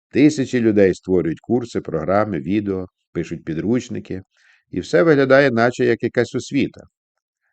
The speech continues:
як просто навчання мови. Але є така одна проста річ, яку треба сьогодні нам чесно визначити, що мова — це є інструмент.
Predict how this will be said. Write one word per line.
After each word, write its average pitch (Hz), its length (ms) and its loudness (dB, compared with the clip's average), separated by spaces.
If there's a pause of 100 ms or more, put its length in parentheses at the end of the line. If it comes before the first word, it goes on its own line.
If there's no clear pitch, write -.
як - 160 -10
просто 139 340 -2
навчання 104 500 -2
мови. 95 300 -4 (400)
Але 71 280 -10
є 101 160 -4
така 131 240 -2
одна 123 500 0
проста 147 460 -2
річ, 120 280 0
яку - 160 -10
треба 113 420 -2 (340)
сьогодні 98 520 0
нам 101 380 0
чесно 131 500 2
визначити, 104 600 0 (420)
що - 280 -10
мова — 92 600 -2 (380)
це 107 280 -2
є 104 220 0
інструмент. 87 680 -8